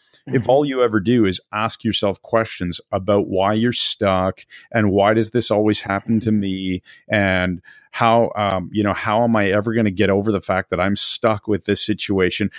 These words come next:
Speaker 1: Well, those are all questions that keep you stuck. You're
Speaker 2: Mm-hmm.
Speaker 1: focusing on that stuck state, and you have to instead step out of that stuck state, look forward, look
Speaker 2: Do you
Speaker 1: towards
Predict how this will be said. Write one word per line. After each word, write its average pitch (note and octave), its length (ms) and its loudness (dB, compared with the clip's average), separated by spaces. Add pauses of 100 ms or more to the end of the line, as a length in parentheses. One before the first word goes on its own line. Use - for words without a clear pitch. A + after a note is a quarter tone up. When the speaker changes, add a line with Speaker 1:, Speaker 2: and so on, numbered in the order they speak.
Speaker 1:
Well, D3+ 100 2
those F#3+ 240 4
are F3+ 140 4
all C3+ 100 4
questions C3+ 560 0
that - 220 -6
keep - 360 0
you G#2 220 0
stuck. - 540 -4
You're G#2 100 -2
Speaker 2:
Mm-hmm. - 100 -18
Speaker 1:
focusing A#2+ 600 -2
on G2+ 200 -2
that F#2+ 200 -2
stuck F2 320 -6
state, F#2+ 400 -4 (320)
and A#2+ 120 2
you A2+ 100 6
have - 400 -4
to B2+ 120 0
instead A2+ 540 0
step - 420 -2
out C3+ 220 2
of A#2+ 40 0
that G2+ 200 -2
stuck - 320 -6
state, F#2 340 -4 (320)
look C3 300 2
forward, C3+ 760 0
look C3 300 -2
Speaker 2:
Do D#3 60 -4
you D3+ 80 -2
Speaker 1:
towards D#3+ 160 2